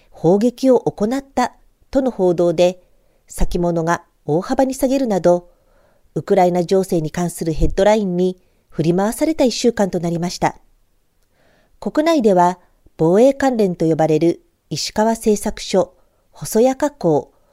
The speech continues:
飽和工業などが買われていましたが、ロシア軍撤収の報道からは売り込まれる動きとなっていました。国外では、アメリカの軍需産業銘柄、ロッ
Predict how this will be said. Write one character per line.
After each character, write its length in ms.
飽 200
和 140
工 240
業 160
な 100
ど 120
が 260
買 160
わ 60
れ 100
て 80
い 80
ま 140
し 80
た 100
が、 240
ロ 80
シ 180
ア 80
軍 200
撤 160
収 260
の 140
報 180
道 160
か 120
ら 100
は 240
売 100
り 80
込 140
ま 120
れ 100
る 100
動 140
き 80
と 100
な 100
っ 40
て 120
い 80
ま 120
し 80
た。 180
国 240
外 180
で 140
は、 240
ア 80
メ 140
リ 80
カ 160
の 240
軍 160
需 160
産 260
業 180
銘 200
柄、 340
ロ 140
ッ 40